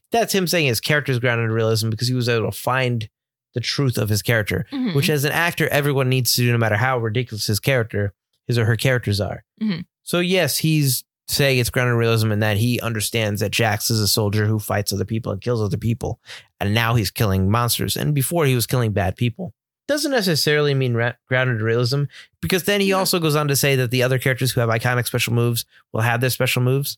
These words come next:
Speaker 1: So you, how grounded in realism is a guy s-, throwing ice at somebody and freezing them,
Speaker 2: <laughs>
Speaker 1: or a reptile man spitting acid,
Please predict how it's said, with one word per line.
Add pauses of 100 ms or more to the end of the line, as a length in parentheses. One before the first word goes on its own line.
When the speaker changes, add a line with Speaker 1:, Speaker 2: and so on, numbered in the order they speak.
(140)
Speaker 1:
So
you,
how
grounded
in
realism
is
a
guy
s-,
throwing
ice
at
somebody
and
freezing
them, (240)
Speaker 2:
<laughs>
Speaker 1:
or
a (100)
reptile
man
spitting
acid,